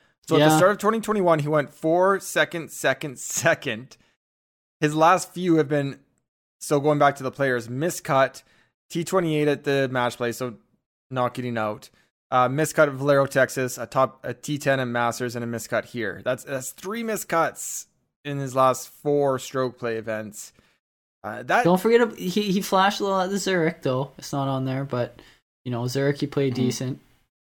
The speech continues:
Speaker 1: Yeah,
Speaker 2: But yeah,
Speaker 1: sure.
Speaker 2: I, I do
Speaker 1: Yeah,
Speaker 2: have
Speaker 1: yeah.
Speaker 2: concerns about Tony. Like, it's, it's, one of the things about him is he's just been, again, a very consistent,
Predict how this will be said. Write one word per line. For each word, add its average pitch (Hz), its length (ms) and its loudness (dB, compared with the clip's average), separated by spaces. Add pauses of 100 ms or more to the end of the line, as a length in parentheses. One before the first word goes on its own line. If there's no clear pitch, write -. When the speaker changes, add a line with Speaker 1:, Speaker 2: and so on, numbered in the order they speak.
(680)
Speaker 1:
Yeah, 147 280 2
Speaker 2:
But 160 100 10
yeah, 147 160 8
Speaker 1:
sure. 139 120 2
Speaker 2:
I, 185 180 4
I 190 120 6
do - 120 6
Speaker 1:
Yeah, - 60 8
Speaker 2:
have 180 200 4
Speaker 1:
yeah. 143 60 -4
Speaker 2:
concerns 160 400 2
about 139 220 2
Tony. 127 460 -4 (600)
Like, 143 280 4
it's, 147 420 0
it's, 147 400 0 (220)
one 175 180 6
of 196 60 6
the 165 60 4
things 160 220 2
about 139 180 2
him 156 180 4
is 127 160 -2
he's 139 200 -2
just 127 180 -6
been, 127 240 -4 (360)
again, 131 540 0
a 127 140 0
very 131 540 4
consistent, 123 680 -4